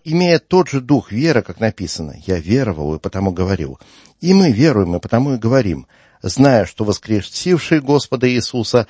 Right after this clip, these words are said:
воскресит через Иисуса и нас, и поставит перед собою с вами, ибо «всё для вас, дабы обилие благодати,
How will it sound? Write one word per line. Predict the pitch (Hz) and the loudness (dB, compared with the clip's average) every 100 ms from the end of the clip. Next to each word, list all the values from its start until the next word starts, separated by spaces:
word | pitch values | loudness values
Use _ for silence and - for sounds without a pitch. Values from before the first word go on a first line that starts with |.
| - _ - | -10 _ 0
воскресит | 135 - 151 147 - 180 156 | 0 0 -6 -6 -6 -12 -10
через | - 151 143 117 | -2 0 0 -2
Иисуса | 127 117 - 143 123 135 | -2 -2 -4 -6 -4 0
и | 131 | 4
нас, | 127 117 92 - - _ _ _ | 6 6 4 -4 -20 _ _ _
и | 101 | -4
поставит | 104 98 - 147 - | -2 0 0 0 0
перед | 107 95 | -6 0
собою | 120 120 143 131 | 0 0 0 0
с | - | 0
вами, | 120 117 110 101 92 _ _ - | 2 2 2 -4 -12 _ _ -2
ибо | 120 113 107 - | 4 4 4 0
«всё | - 170 | -2 0
для | 131 143 | 2 2
вас, | 120 98 80 - _ | 4 2 0 -12 _
дабы | 98 90 98 | -2 2 2
обилие | 98 143 156 147 | 0 -2 2 2
благодати, | 117 110 107 87 117 143 - | 2 0 0 2 0 0 -4